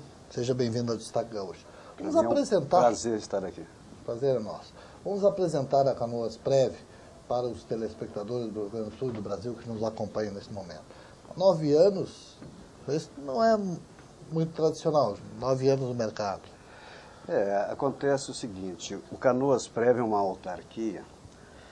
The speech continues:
Speaker 2: que surgiu para administrar um fundo de saúde, um fundo de aposentadoria. Com o advento da Constituição Federal, mais precisamente a emenda constitucional número vinte, de dezembro de noventa e oito,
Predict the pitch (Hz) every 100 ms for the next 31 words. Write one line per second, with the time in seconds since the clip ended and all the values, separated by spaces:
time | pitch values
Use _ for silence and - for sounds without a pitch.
0 | - - - - 110 - 123 107 92 107
1 | 127 131 120 117 104 117 113 - - 107
2 | 123 - - - 120 131 131 135 - -
3 | - - - 90 101 - 123 117 110 117
4 | 123 131 131 - 127 123 120 127 - 135
5 | 120 123 131 123 131 101 82 - - -
6 | - - - - 123 131 127 127 131 127
7 | 113 151 131 117 - 113 - 117 107 101
8 | 90 87 101 98 - - - - 104 110
9 | - 113 - 123 107 101 101 113 113 107
10 | 101 110 107 101 110 - - 95 101 208
11 | 110 107 98 98 123 - - - 90 101
12 | 120 110 107 107 98 - 98 92 98 95
13 | 120 110 131 139 -